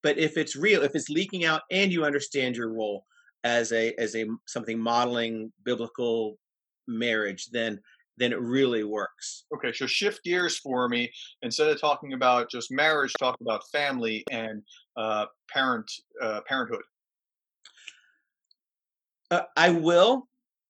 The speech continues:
Speaker 1: but you
Speaker 2: Okay.
Speaker 1: told me I could talk. Can I just finish the spouse one?
Speaker 2: Absolutely.
Speaker 1: Yeah.
Speaker 2: Please finish.
Speaker 1: So I think one of the things, and I learned this from Doctor Dobson way back in the eighties, is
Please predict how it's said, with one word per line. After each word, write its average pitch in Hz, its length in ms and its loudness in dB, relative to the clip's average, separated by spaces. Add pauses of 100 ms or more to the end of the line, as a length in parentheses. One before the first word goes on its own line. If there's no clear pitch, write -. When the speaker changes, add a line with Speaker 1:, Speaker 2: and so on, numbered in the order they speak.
(160)
Speaker 1:
but 180 80 4
you 151 80 6
Speaker 2:
Okay. 151 80 6
Speaker 1:
told 175 140 2
me 156 100 4
I 160 100 8
could 165 140 -4
talk. 151 200 2
Can 175 120 0
I 190 100 6
just 202 220 0
finish 185 280 0
the 165 80 -4
spouse 160 480 -2
one? 170 260 -4
Speaker 2:
Absolutely. 190 680 2
Speaker 1:
Yeah. 131 120 -2
Speaker 2:
Please - 180 -6
finish. - 360 -10 (140)
Speaker 1:
So 143 320 2 (680)
I 196 160 4
think 285 240 0
one 170 340 4
of 196 100 2
the 180 100 0
things, 165 380 0 (120)
and 147 120 2
I 170 100 6
learned 160 340 2
this 156 200 2
from 139 300 0
Doctor 143 360 0
Dobson 139 540 0
way 135 180 4
back 139 280 2
in 135 60 -4
the 131 160 -2
eighties, 107 400 -4 (540)
is 139 460 4